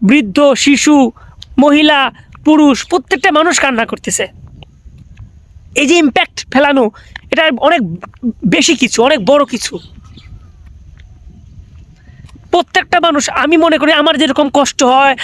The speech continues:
রাতে ঘুম হয় না, সারাদিন টেনশন হয়, মনে হয় যে নিজের ভাইকে হারিয়েছি, প্রত্যেকটা মানুষই দেখেন ঠিক একই রকম ফিলিংস কাজ করতেছে। আপনারা প্রত্যেকটা মানুষ নিজের জায়গা থেকে কথা বলুন, কেউ থামবেন না, কেউ না। অন্তত Facebook-এ সবাই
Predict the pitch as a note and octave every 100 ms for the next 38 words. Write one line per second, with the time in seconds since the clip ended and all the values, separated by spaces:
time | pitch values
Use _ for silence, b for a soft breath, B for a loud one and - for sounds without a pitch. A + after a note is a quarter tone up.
0 | B B3 - C#4 G#3+ C#4+ A#3+ B3+ B3+ C4
1 | B3+ B3 A#3 A#3+ B3+ B3 B3 B3 A#3+ A#3+
2 | - B C#4+ C#4 C#4 C4+ C4+ C4+ D#3 C#4
3 | - C#4 A#3+ C4 A#3+ A3+ C#4+ E4 F#4 C#4+
4 | E4 C4 C#4+ C#4+ D#4 C#4 C#4 - B B
5 | - D#4+ - C4 D4 F#4 D#4+ D4+ B3 C4+
6 | A#3 - G#3 - - F#3+ - - _ -
7 | _ - - - - - - - - -
8 | G#3+ - C4 - C#4+ _ - D#4+ - C#4+
9 | F#4 D4+ D4+ - A#3 G3 G#3+ A3 G#3 -
10 | G3 G#3+ F#3+ F#3 F3+ F3 - - - -
11 | F4 F4+ - B3 G#3 F3 F3 - _ _
12 | _ - E4+ E4 G3+ - b b b b
13 | D#4+ D#4+ E4 F4 - B3+ D4+ E4 C#4 E4+
14 | - D#4